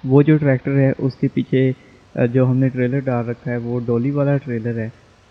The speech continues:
और आप लोगों को तो पता ही है कि मुझे dolly वाली चीज़ें जो है वो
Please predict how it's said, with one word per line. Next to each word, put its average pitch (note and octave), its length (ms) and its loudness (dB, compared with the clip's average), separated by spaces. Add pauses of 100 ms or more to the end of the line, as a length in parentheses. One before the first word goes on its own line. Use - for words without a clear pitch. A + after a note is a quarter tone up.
(140)
और A#2+ 280 -2
आप D#3+ 380 4
लोगों D3+ 320 6
को C#3+ 120 6
तो B2+ 120 0
पता A#2+ 260 0
ही A#2+ 140 0
है A#2+ 120 0
कि A#2 120 -10
मुझे A#2 260 -4
dolly A2+ 340 -6
वाली A#2 240 -8 (680)
चीज़ें A#2+ 360 -4
जो A#2 120 -6
है A2+ 100 -4
वो A#2 300 -6